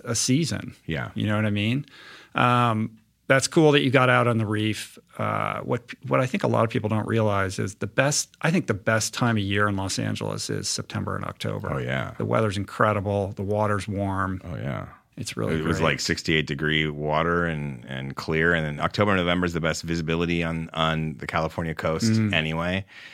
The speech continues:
Speaker 2: I, I think October is the best month in almost every country. Like, October and May are the, like, if you ever, w-, when we can ever travel again, October and May, that's when you should travel.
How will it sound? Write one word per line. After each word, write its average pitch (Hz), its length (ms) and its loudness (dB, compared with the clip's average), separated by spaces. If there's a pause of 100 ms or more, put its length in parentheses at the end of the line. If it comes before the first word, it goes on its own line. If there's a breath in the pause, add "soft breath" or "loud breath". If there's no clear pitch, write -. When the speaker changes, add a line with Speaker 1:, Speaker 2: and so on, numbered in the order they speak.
(460 loud breath)
Speaker 2:
I, 139 60 4
I 160 180 0
think 202 140 4
October 123 360 4
is 104 80 4
the 101 60 -2
best 101 240 2
month 95 360 2 (180)
in 120 120 6
almost 117 320 4
every 92 240 2
country. 76 560 -2
Like, 82 320 0
October 110 460 4
and 90 160 4
May 87 180 6
are 80 120 4
the, 80 100 -2
like, 87 220 2
if 92 120 -4
you 110 120 6
ever, 110 100 2
w-, 104 240 0
when 107 160 4
we 104 80 0
can 117 100 2
ever 107 160 4
travel 95 380 2
again, 101 400 2 (240 soft breath)
October 104 400 4
and 78 100 2
May, 60 240 -2
that's 95 180 0
when 87 100 -2
you 76 80 -2
should 62 180 -6
travel. 50 320 -8